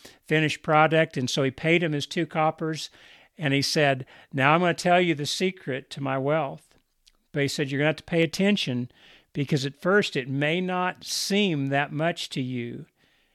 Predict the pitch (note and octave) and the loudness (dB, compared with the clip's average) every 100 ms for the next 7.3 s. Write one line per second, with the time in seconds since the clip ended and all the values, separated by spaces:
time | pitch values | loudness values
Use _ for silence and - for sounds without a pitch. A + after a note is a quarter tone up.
0 | _ _ _ - C#3 C3 D#3 C#3+ - C#3 | _ _ _ -2 0 0 0 -2 -2 -2
1 | C3+ C#3+ D#3+ D3 E3 E3+ - _ - _ | 2 2 2 2 0 0 -4 _ -20 _
2 | _ _ _ _ - C3 B2+ D3+ D3+ D#3 | _ _ _ _ -8 -4 0 2 0 -4
3 | - E3 D#3 - B2 - _ _ _ _ | -4 -2 -2 -4 -14 -16 _ _ _ _
4 | _ _ _ _ - C3 E3 G3 F#3 F3+ | _ _ _ _ -6 -2 0 0 2 0
5 | D#3+ C3 D#3 D#3+ D3 D3 C#3+ B2+ - - | -2 -2 0 0 0 0 2 0 -4 -10
6 | C3+ B2+ C3+ C#3 C#3+ - - D3 C3 B2+ | -4 0 0 0 -4 -4 0 2 2 -2
7 | B2 B2 | -6 -8